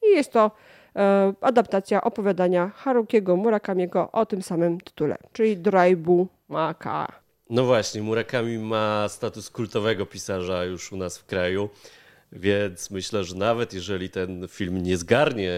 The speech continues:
Speaker 2: Oscara, chociaż szansę masz w czterech kategoriach, to mimo wszystko ludzie tłumnie do kin się w-, na niego wybiorą,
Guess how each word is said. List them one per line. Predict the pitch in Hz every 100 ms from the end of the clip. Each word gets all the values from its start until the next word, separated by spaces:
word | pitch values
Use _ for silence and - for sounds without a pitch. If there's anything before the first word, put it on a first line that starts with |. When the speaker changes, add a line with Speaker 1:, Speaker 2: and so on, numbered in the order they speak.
| 87 87 90
Speaker 2:
Oscara, | 92 - 98 85 87 98
chociaż | 104 87 87
szansę | - 87 95 -
masz | 98 90 87 - - - -
w | -
czterech | - 101 92 -
kategoriach, | 107 101 85 95 92 104 117 _ - - - _ 110 _ -
to | 147
mimo | 208 214 190
wszystko | - 170 - 165 151 147
ludzie | 139 131 123 131 113 -
tłumnie | 123 123 127 113 110 104 104 101
do | 92 98
kin | - 101 101
się | - 101 98 92
w-, | 92
na | 101
niego | 95 92 90
wybiorą, | 95 82 95 92 95 92